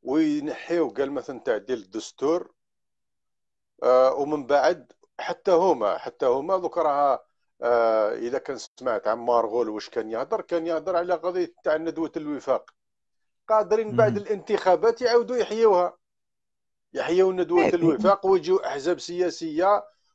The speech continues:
Speaker 1: وقال فيه تنازلات وكاين فيه حريات وكاين فيه هكذا، ومشي حتى يموت بوتفليقه،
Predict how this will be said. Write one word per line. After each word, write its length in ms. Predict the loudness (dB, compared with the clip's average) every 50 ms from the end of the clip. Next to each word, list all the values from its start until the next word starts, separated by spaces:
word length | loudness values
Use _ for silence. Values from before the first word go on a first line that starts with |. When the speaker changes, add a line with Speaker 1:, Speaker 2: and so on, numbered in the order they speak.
| _
Speaker 1:
وقال 380 | -4 -4 -2 2 2 2 2 2
فيه 160 | 2 0 0
تنازلات 840 | 2 2 0 2 2 2 0 0 -2 -6 -4 0 0 0 0 -2 -4
وكاين 340 | -6 -4 -2 -2 -2 -2 -4
فيه 280 | -2 0 0 0 -2
حريات 720 | -2 -4 -4 -4 -4 -6 -6 -2 0 0 0 0 0 -2
وكاين 360 | -6 -4 -2 -2 -2 -2 -4 -4
فيه 200 | -4 -4 -4 -4
هكذا، 400 | -6 -6 -2 0 0 0 0 -6 _ _ _ _ _ _ _
ومشي 440 | -6 -6 -4 -4 -6 -6 -4 -4 -4
حتى 260 | -4 -4 -2 -2 -2
يموت 340 | -2 -2 -4 -4 -4 -4 -2
بوتفليقه، 540 | -4 -6 -4 -4 -6 -6 -6 -6 -6 -8